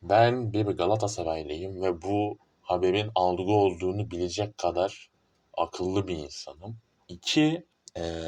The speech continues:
bir, bir haberin gerçeğini bilmemek ayıp değildir. Belki direkt bu haberi gördüğünüzde, bu ti-, bu tweet'i gördüğünüzde diyebilirsiniz ki, "Aa,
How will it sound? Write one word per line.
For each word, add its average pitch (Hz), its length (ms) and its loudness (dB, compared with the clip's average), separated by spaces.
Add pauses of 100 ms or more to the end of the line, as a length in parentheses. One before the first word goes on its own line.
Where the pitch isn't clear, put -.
(180)
bir, 92 260 -6 (720)
bir 127 180 2
haberin 139 600 2
gerçeğini 131 880 2
bilmemek 135 480 0 (180)
ayıp 110 400 -6
değildir. 104 720 0 (840)
Belki 110 360 2
direkt 110 380 4 (120)
bu 107 440 0
haberi 104 400 2
gördüğünüzde, 82 800 2
bu 98 100 -16
ti-, 98 220 -10 (180)
bu 95 40 -20
tweet'i 101 440 -6
gördüğünüzde 87 720 -2
diyebilirsiniz 101 720 -2
ki, 117 220 -8 (680)
"Aa, 87 440 0